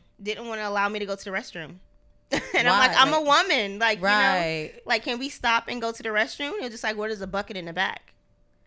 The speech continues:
Speaker 1: And I was just like, "Yeah, no, we're not doing this." <laughs>
Speaker 2: Wow. Yeah, no,
Speaker 1: Yeah.
Speaker 2: that's a no.
Speaker 1: Mm-hmm. That's
Speaker 2: That's
Speaker 1: a
Speaker 2: a
Speaker 1: no.
Speaker 2: Wow. So how did you, like, do you remember your first, like,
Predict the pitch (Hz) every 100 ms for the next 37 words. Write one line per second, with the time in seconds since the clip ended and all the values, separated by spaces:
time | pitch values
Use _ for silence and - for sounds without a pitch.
0 | _ - 185 175 175 165 156 170 320 359
1 | 381 370 214 196 196 196 196 214 220 175
2 | 170 165 160 156 - - 285 156 - -
3 | 156 156 151 156 151 190 175 170 156 -
4 | 160 147 143 143 151 - 196 180 160 -
5 | 160 160 156 139 - 175 208 233 185 160
6 | - - 240 247 269 254 269 208 170 -
7 | - _ _ - 214 247 254 196 180 196
8 | 202 202 202 180 165 165 - 165 165 165
9 | 160 147 139